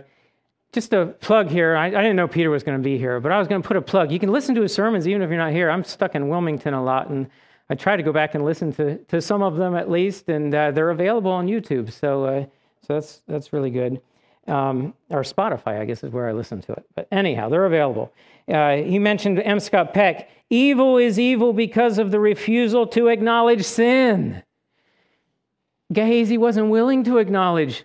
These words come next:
his sin. Evil festers in that kind of place. He doesn't encounter evil. Uh, M. Scott Peck said he doesn't encounter evil on death row.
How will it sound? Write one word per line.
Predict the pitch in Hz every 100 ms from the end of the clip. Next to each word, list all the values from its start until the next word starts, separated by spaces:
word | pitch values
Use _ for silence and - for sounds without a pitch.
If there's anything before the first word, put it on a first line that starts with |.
| _
his | - 160
sin. | - - 139 117 107 165 - _ _ _
Evil | - 175 180 165
festers | - 185 - 202 175
in | 175
that | 165 175
kind | 165 170
of | 160
place. | - 175 175 170
He | -
doesn't | 160 175 175 185 190 _ _ _ _
encounter | 180 165 - 175 190 185
evil. | 190 185 185 180 185 -
Uh, | 170 151 147 -
M. | 180
Scott | 185 - 165
Peck | 180 196
said | - 170
he | 156
doesn't | 151 180 175 - -
encounter | 170 156 185 170
evil | - 175 180 170
on | 156 143
death | 151 151 -
row. | 160 190 135 131